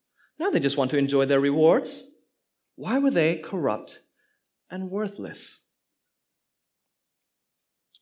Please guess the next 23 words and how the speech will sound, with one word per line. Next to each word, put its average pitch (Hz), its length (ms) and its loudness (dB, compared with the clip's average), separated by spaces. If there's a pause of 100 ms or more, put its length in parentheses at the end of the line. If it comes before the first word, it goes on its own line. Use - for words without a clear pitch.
(140)
David's 143 240 -8
response 120 460 -4
may 113 80 -4
give 104 160 -6
us 104 100 -8
a 107 60 -10
clue. 98 420 -14
Look 143 160 -6
at 123 60 -2
verse 123 180 -2
twenty-three. 110 480 -4 (1400)
"You 156 180 0
must 170 520 4
not 160 400 2
do 202 180 4
this 120 560 0 (160)
with 135 220 -4
what 156 520 4 (540)
the 120 140 -6
Lord 107 760 2 (640)
has 110 160 -10
given 101 260 -10
us." - 340 -18